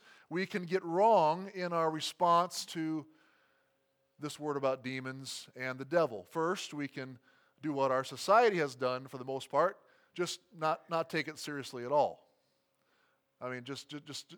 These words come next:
just subject any belief in the demonic as ridiculous,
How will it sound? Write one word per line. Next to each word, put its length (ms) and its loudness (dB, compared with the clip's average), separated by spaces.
just 280 -12
subject 580 2
any 160 -2
belief 640 0
in 140 -8
the 100 -4
demonic 640 2
as 280 0
ridiculous, 880 -6